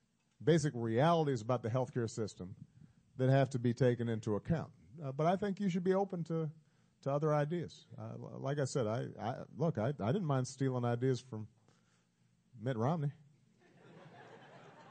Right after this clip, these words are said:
You know, I, you know, the, uh, the, you know, the,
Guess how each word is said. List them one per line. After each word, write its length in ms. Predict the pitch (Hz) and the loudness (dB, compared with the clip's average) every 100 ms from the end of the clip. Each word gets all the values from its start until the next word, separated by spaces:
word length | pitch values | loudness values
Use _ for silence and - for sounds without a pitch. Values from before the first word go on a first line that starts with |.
| - - - - 131 - - - - - - - - 120 | -20 -20 -20 -20 -20 -20 -20 -20 -20 -20 -20 -20 -10 0
You 140 | 156 | 2
know, 220 | 143 165 147 113 - - - - _ - _ _ _ - - - - 57 | 4 4 2 -8 -18 -20 -20 -20 _ -20 _ _ _ -20 -20 -20 -20 -6
I, 220 | 101 123 | -2 0
you 280 | 101 101 110 | -2 -4 2
know, 340 | 127 147 135 95 - 76 | 4 6 4 0 -8 -4
the, 300 | 113 123 123 | 4 6 8
uh, 320 | 123 123 120 110 - - - - _ _ _ _ _ _ _ _ _ 165 107 _ _ - _ _ - | 8 8 6 2 -4 -20 -20 -20 _ _ _ _ _ _ _ _ _ -20 -20 _ _ -20 _ _ -10
the, 220 | 120 139 - | -2 0 2
you 80 | 175 | 4
know, 120 | 165 | 6
the, 120 | 156 | 4